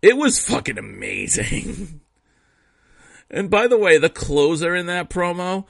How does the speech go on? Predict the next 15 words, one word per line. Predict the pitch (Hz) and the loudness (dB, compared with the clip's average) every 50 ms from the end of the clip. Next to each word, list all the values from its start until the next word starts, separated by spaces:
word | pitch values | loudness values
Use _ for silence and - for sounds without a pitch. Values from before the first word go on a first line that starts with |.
| - - _ | -18 -20 _
where | - 147 156 156 | -8 -4 0 0
he's | 156 143 147 | 0 0 2
like, | 143 143 139 - _ - - | 0 0 0 -4 _ -8 -6
"I | 392 - - - 403 392 | -4 -4 0 2 2 2
feel | 381 - - - 403 403 381 370 370 349 | 2 0 -2 4 6 6 6 6 0 -2
like | 339 339 349 339 330 330 339 294 247 269 _ _ _ - | -2 -4 -2 0 2 2 2 0 0 -6 _ _ _ 4
God!" | - 494 - - 381 381 370 359 - - - - - - - 302 - - - - 214 - 262 247 - - | 6 8 8 8 8 6 6 4 4 4 4 4 4 4 2 2 2 2 0 2 2 0 0 0 -6 -10
<laughs> | - _ _ _ _ _ _ _ _ _ _ _ _ _ _ _ _ _ _ _ _ _ - | -12 _ _ _ _ _ _ _ _ _ _ _ _ _ _ _ _ _ _ _ _ _ -16
That | - - | -8 -4
was | 226 208 - - | -2 -2 -2 -4
fucking | - 135 113 - 69 80 | -6 -8 -8 -8 -10 -16
money. | 95 95 92 92 90 82 80 _ - _ _ _ - - - - _ _ _ _ _ _ _ _ _ _ _ _ _ _ _ _ _ _ _ _ _ _ _ _ _ _ _ _ _ _ _ _ - | -14 -12 -12 -10 -10 -12 -12 _ -20 _ _ _ -20 -20 -20 -20 _ _ _ _ _ _ _ _ _ _ _ _ _ _ _ _ _ _ _ _ _ _ _ _ _ _ _ _ _ _ _ _ -8
Ah, | 160 165 156 151 127 - - - - - - - - | -4 0 0 0 0 -2 -4 -8 -10 -10 -12 -14 -8
all | - 165 160 | -4 -2 -2
right. | 135 98 82 - - | -2 -2 -4 -6 -2